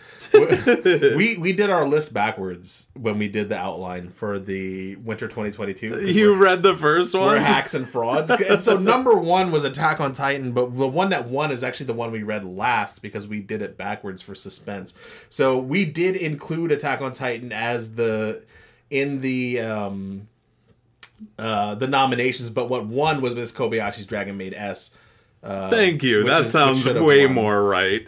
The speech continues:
Speaker 2: Yeah.
Speaker 1: <laughs> I was
Speaker 2: No.
Speaker 1: like, "That doesn't sound right."
Speaker 2: We did choose, uh, Snow White Notes, but either way, we did, we did
Speaker 1: <laughs>
Speaker 2: also nominate Skate the Infinity. What am I doing? I don't know.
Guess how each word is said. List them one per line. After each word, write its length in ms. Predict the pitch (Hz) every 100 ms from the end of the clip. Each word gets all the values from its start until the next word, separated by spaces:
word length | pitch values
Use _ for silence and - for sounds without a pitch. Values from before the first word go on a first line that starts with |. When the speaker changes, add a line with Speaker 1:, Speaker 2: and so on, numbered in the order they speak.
| 156
Speaker 2:
Yeah. 280 | 123 107
Speaker 1:
<laughs> 200 | 104 123
I 200 | 190 160
was 100 | 165
Speaker 2:
No. 100 | 160
Speaker 1:
like, 240 | 151 139 - - - - - _
"That 500 | - - - 120 117
doesn't 360 | 123 113 95 90
sound 280 | 78 69 -
right." 100 | -
Speaker 2:
We 140 | 151
did 240 | 156 165 156
choose, 360 | - 117 104 -
uh, 240 | 113 107
Snow 240 | 98 120 107
White 240 | 98 92
Notes, 220 | 87 98
but 180 | - 185
either 220 | 240 240 180
way, 160 | 147
we 160 | 131 156
did, 320 | 180 190 170
we 80 | 160
did 160 | 190
Speaker 1:
<laughs> 80 | 180
Speaker 2:
also 220 | 165 160
nominate 680 | 120 110 120 120 107 104 101
Skate 280 | - 104 95
the 80 | 101
Infinity. 380 | 95 98 92 92
What 120 | 180
am 100 | 139
I 40 |
doing? 320 | - 87 92 92
I 80 | 151
don't 140 | 87
know. 220 | 76 95